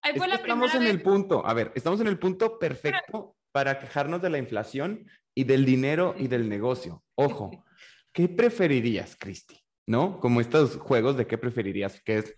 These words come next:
Speaker 2: que eres la, la única madre de aquí.
Speaker 1: Sí.
Speaker 2: Pagar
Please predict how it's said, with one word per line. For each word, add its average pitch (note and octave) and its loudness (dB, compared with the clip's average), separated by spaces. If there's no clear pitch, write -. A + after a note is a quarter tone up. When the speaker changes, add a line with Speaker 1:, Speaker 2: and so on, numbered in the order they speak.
Speaker 2:
que A#2 -4
eres A#2 0
la, A#2+ 0
la G#2 -2
única A2+ -4
madre G#2 -2
de G2+ -4
aquí. D#2+ -12
Speaker 1:
Sí. F#3+ -20
Speaker 2:
Pagar E3 0